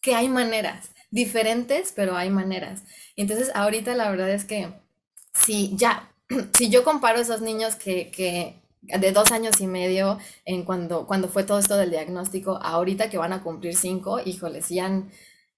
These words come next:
son, son ya niños bien diferentes, o sea, ya voltean a ver a los ojos, y no porque los obliguen ni porque les diga, "Si no me volteas a ver, no te doy esto", no, ya lo hacen con naturalidad, este, ya están hablando, o sea, no formulan super frases, pero ya hablan.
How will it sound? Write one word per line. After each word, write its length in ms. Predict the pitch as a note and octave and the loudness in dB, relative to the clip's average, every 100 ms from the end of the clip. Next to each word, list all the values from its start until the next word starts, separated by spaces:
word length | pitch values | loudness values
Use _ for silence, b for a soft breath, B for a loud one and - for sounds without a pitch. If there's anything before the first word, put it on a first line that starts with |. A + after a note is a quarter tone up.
| _ | _
son, 240 | - A#3 G3+ | -2 0 2
son 240 | B3+ B3 | 2 4
ya 100 | A#3 | 2
niños 280 | A3 G#3+ G3 | 0 -2 -2
bien 140 | F#3+ | 0
diferentes, 600 | F#3+ F#3+ E3 E3 E3 D#3 | -2 -2 -4 -4 -4 -4
o 40 | E3+ | -2
sea, 280 | E3+ D#3+ E3 B B B B | 0 -2 -4 B B B B
ya 260 | F#3+ A3+ A3 | 4 6 6
voltean 360 | G#3 G3+ F#3+ | 6 4 2
a 60 | F3 | 2
ver 120 | E3 | 0
a 60 | E3 | 0
los 140 | E3+ | -2
ojos, 220 | F#3 G3+ | -2 0
y 60 | G#3 | 2
no 160 | G#3 G#3+ | 4 4
porque 220 | D4 C4 | 2 2
los 160 | F3 F3 | 0 0
obliguen 380 | E3 F3 F#3 G#3 | -2 0 0 0
ni 80 | G3 | 0
porque 260 | E3 E3 | -4 -6
les 160 | D#3 D#3+ | -4 -2
diga, 300 | F3 E3+ E3 | 2 4 4
"Si 100 | F#3 | 2
no 120 | F#3 | 2
me 80 | G#3 | 4
volteas 300 | F#3 F3 F3+ | 2 2 0
a 40 | |
ver, 120 | F3+ F3+ | 0 0
no 100 | F3 | -2
te 80 | |
doy 200 | E3+ E3+ F3 | -2 -2 -2
esto", 220 | F3 G3+ | 0 2
no, 120 | A3+ | 4
ya 200 | A#3+ A#3 | 6 6
lo 100 | A#3+ | 6
hacen 180 | A#3 B3 | 2 0
con 160 | G3+ | -4
naturalidad, 840 | F#3+ F3 E3+ D#3 D#3+ E3+ F3+ G#3+ B3 B B - | -6 -6 -4 -4 -2 0 2 2 0 B B -4
este, 540 | F3+ F#3 - F3+ E3+ | 0 0 0 0 2
ya 260 | E3+ G3 G3 | 4 6 6
están 280 | G#3 G3+ F#3+ | 4 4 4
hablando, 500 | F3+ F#3 F#3 F#3+ G3+ | 2 2 0 2 4
o 40 | |
sea, 100 | F#3+ F#3+ | 4 6
no 380 | G3 G3+ G#3+ | 6 6 2
formulan 480 | G#3+ G#3+ G3+ G3 F#3+ | -2 -4 0 0 0
super 260 | F#3+ E3+ D#3 | -4 -6 -10
frases, 440 | D#3+ D3 F#3 E3+ | -6 -4 -4 -4
pero 320 | F3 D#3+ D3+ - | -4 -4 -6 -4
ya 460 | E3 E3 E3 E3+ - | -2 0 -2 -6 -4
hablan. 580 | E3+ F3 F3+ F3+ G3+ | -2 0 0 0 -4